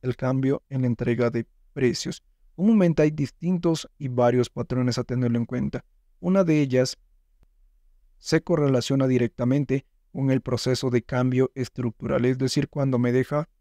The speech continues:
un M S S, un Market Structure Shift. Aquí directamente lo que he abarcado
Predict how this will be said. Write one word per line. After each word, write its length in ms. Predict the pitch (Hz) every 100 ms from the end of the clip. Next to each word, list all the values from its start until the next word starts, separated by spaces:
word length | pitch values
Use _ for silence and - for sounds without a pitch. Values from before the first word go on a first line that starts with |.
| _ _ _ _ _ _ _ _
un 260 | 147 160 196
M 460 | 139 131 131 131 127
S 320 | 120 123 135
S, 240 | - 156 -
un 160 | 135
Market 500 | 131 131 127 131 131 -
Structure 600 | - - 120 117 - 123
Shift. 260 | - - - _ _ _ _ _ _
Aquí 120 | 135
directamente 640 | 143 151 - 151 151 147 139
lo 140 | 127
que 100 | -
he 40 | 127
abarcado 560 | 139 - 139 131 -